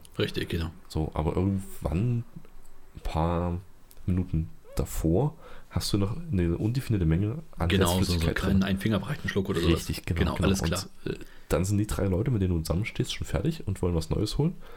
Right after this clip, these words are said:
Speaker 2: Und du stehst halt noch da und hast keine Ahnung, wie viel du noch in deiner Flasche hast.
Speaker 1: Mhm.
Speaker 2: Also ungefähr. Und dann kommt halt so ein Spruch hier,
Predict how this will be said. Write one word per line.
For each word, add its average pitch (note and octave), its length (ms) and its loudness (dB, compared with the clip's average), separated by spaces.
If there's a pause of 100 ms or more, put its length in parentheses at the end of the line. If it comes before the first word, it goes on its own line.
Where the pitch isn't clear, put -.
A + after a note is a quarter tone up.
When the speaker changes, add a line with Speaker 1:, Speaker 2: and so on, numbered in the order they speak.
(340)
Speaker 2:
Und D#2+ 120 0
du F#2 60 2
stehst - 260 -2
halt B2 140 2
noch B2 80 0
da E2+ 280 2
und B1+ 280 0
hast - 320 -4
keine - 220 2
Ahnung, D#2+ 220 4
wie E2 40 -2
viel - 180 -6
du - 60 -8
noch F#2+ 80 0
in G2 60 0
deiner G2 120 0
Flasche F2+ 280 0
hast. - 340 -6
Speaker 1:
Mhm. G2+ 340 2
Speaker 2:
Also D#2 160 -2 (320)
ungefähr. - 460 -6 (840)
Und E2 80 0
dann E3+ 220 2
kommt G#2+ 240 0
halt A#2+ 100 0
so - 80 2
ein G#2 60 2
Spruch - 300 -2
hier, D#3+ 200 2